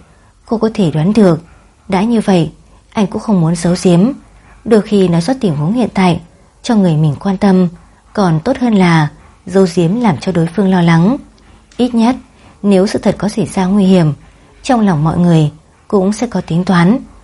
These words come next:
có thể ứng biến được mà không bị ép đến bối rối. Giọng Lâm Nhiên vẫn nhàn nhạt, nhạt như cũ. An Diệp Tính phát hiện, ngày thường giọng Lâm Nhiên lúc nói chuyện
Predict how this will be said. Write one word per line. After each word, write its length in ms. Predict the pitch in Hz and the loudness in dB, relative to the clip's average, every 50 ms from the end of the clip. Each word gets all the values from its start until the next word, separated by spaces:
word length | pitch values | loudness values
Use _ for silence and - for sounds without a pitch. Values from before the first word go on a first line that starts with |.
| - _ _ _ | -20 _ _ _
có 140 | - 233 226 | -4 -4 0
thể 180 | 233 220 185 160 | 0 0 0 2
ứng 180 | 165 156 170 175 | 2 0 0 0
biến 180 | 180 190 226 | 0 0 0
được 280 | 233 233 196 175 160 165 - _ _ _ _ _ _ | 2 2 2 2 2 -2 -8 _ _ _ _ _ _
mà 260 | 185 180 170 147 143 - | -4 -2 -2 -2 -4 -6
không 140 | - 202 180 | -8 -6 -6
bị 100 | 190 - - | -4 -4 -4
ép 160 | 233 247 - | -6 -4 -2
đến 200 | 180 156 165 165 | -2 -2 0 0
bối 140 | 170 175 180 | 0 -2 0
rối. 380 | - 190 175 170 175 220 285 277 - - - - - _ _ _ _ _ _ | 0 2 2 4 4 2 0 -2 -8 -16 -20 -20 -20 _ _ _ _ _ _
Giọng 220 | - 226 - 214 185 | -8 -4 -2 0 2
Lâm 220 | 208 202 185 185 | 2 2 2 2
Nhiên 160 | 185 185 170 160 | 0 0 -2 -2
vẫn 120 | - 247 269 | -4 -2 0
nhàn 180 | 240 190 147 | 0 0 0
nhạt, 160 | 147 160 147 143 | 0 0 -2 -2
nhạt 60 | - | -2
như 120 | 185 185 | -4 -4
cũ. 380 | 175 - 202 185 190 214 262 - - - _ _ _ _ _ - _ _ | -2 0 0 2 2 2 0 0 -4 -12 _ _ _ _ _ -20 _ _
An 140 | - 233 214 | -4 -4 -2
Diệp 220 | - 185 156 - | -2 -4 -4 -4
Tính 180 | - 165 196 233 | -4 -4 -4 -4
phát 200 | - 285 277 254 | -4 -4 -2 0
hiện, 240 | 240 214 180 165 170 - - - - - - _ _ _ | 2 2 2 2 -2 -6 -14 -20 -20 -20 -20 _ _ _
ngày 180 | 226 214 185 170 | -2 0 0 0
thường 260 | - 196 180 170 160 156 | 0 0 0 0 0 -2
giọng 200 | - 202 - 208 | -2 -2 0 2
Lâm 140 | 220 208 | 2 4
Nhiên 180 | 208 208 190 185 | 4 4 2 2
lúc 100 | 254 262 | 0 0
nói 200 | 226 190 170 190 | 0 0 0 0
chuyện 280 | - - 233 208 170 156 | 0 0 2 2 2 0